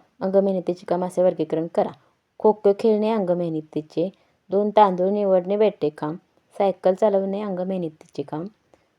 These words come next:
चार पुस्तक वाचणे बैठे काम, झाडलोट करणे अंगमेहनतीचे काम, डोंगर चढणे अंगमेहनतीचे काम, चित्र काढणे बैठे काम, ट्रंका उचलणे अंगमेहनतीचे काम, बागेतील काम करणे अंगमेहनतीचे काम.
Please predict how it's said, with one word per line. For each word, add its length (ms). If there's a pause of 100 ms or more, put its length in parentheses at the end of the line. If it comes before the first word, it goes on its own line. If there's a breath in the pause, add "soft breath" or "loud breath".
(240)
चार 180
पुस्तक 460
वाचणे 440
बैठे 360
काम, 380
झाडलोट 460
करणे 340 (640)
अंगमेहनतीचे 640
काम, 260
डोंगर 400
चढणे 380
अंगमेहनतीचे 1300 (140)
काम, 200
चित्र 360
काढणे 420 (260)
बैठे 300
काम, 240 (680)
ट्रंका 340
उचलणे 520 (320)
अंगमेहनतीचे 640
काम, 280 (160)
बागेतील 580
काम 180
करणे 300
अंगमेहनतीचे 760
काम. 220